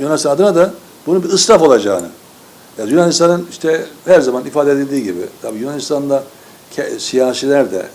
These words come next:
kendi kaynakları da ifade ediyorlar. Ekonomik problem var. Ekonomik problem varken böyle bir takım macerada girmenin Yunan halkının hayatını daha da zorlaştıracağını görmek lazım. Arkadaşlar,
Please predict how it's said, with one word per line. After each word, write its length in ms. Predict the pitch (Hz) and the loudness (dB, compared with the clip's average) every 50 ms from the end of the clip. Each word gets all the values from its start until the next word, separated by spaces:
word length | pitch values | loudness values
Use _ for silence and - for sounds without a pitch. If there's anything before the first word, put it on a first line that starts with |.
| - - | -20 -14
kendi 220 | - 120 127 135 127 | -10 -10 -8 -8 -6
kaynakları 360 | 127 127 131 131 147 143 135 | -4 -4 -4 -2 -4 -4 -2
da 40 | 135 | -2
ifade 280 | 107 95 95 87 90 | -4 -4 -6 -8 -8
ediyorlar. 300 | 90 87 90 90 110 165 180 - - - - - - - - 185 | -8 -10 -10 -10 -10 -12 -14 -16 -20 -20 -20 -20 -20 -16 -10 -10
Ekonomik 420 | 170 151 175 147 139 185 185 185 | -6 -2 -2 -2 -2 -2 -4 -2
problem 440 | - 185 180 180 180 185 180 170 143 | 0 2 2 2 2 2 0 0 0
var. 120 | 107 90 - - | -2 -4 -6 -8
Ekonomik 400 | - 131 151 170 170 165 151 - | -10 -6 -6 -4 -4 -4 -6 -6
problem 440 | - 160 160 147 156 156 143 123 120 | -4 -4 -2 -2 -2 -4 -4 -4 -2
varken 360 | 143 165 156 151 - 123 92 - - - - - - - - - - | -2 -2 -2 -2 -2 -4 -4 -6 -10 -20 -20 -20 -20 -20 -20 -4 0
böyle 200 | 170 185 175 175 | 2 2 2 2
bir 60 | 156 | 0
takım 240 | 147 160 143 143 143 | 0 -2 0 0 0
macerada 440 | 139 147 143 139 143 135 127 123 110 | 0 0 2 2 2 2 2 2 0
girmenin 540 | 107 120 156 160 147 127 110 131 170 202 208 - - - - - - - - - - | 0 0 0 0 0 -2 -4 -4 -6 -8 -12 -16 -20 -20 -20 -20 -20 -20 -16 -4 0
Yunan 180 | 160 190 190 | 2 2 4
halkının 380 | 160 147 147 135 123 123 123 113 | 4 4 4 4 2 0 -2 0
hayatını 500 | 123 156 165 151 131 110 120 165 175 - | 2 4 4 4 4 2 0 -4 -4 -2
daha 160 | 170 170 156 | -2 0 0
da 80 | 151 131 | 0 2
zorlaştıracağını 880 | 127 151 151 151 147 135 - - 123 110 98 107 123 143 170 190 190 190 - - - - - - - | 2 4 4 4 2 0 -2 -2 -2 -2 0 -2 -2 0 0 0 -2 -4 -10 -20 -20 -20 -20 -8 2
görmek 420 | - 139 156 156 156 151 135 - 120 | 6 6 8 8 8 4 2 2 2
lazım. 400 | 107 98 92 87 110 156 185 196 - - - - - - - - - - - - - - - - - | 2 2 2 0 0 -4 -4 -6 -8 -16 -20 -20 -20 -20 -20 -20 -20 -20 -20 -20 -20 -20 -18 -12 -10
Arkadaşlar, 460 | 120 120 170 170 156 - - 127 - | -4 0 0 0 0 0 -2 -4 -4